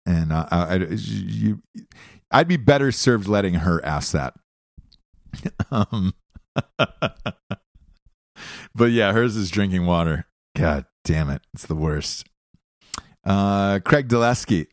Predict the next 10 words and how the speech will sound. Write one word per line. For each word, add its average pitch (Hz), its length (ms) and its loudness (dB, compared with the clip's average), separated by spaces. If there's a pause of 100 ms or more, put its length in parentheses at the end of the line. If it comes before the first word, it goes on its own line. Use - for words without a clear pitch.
"When 117 140 2
are 131 40 0
you 131 160 4
and 123 80 0
I 117 140 2
doing 113 300 2
this 98 220 0
Iowa 101 380 2
road 90 300 2
trip? 82 400 -2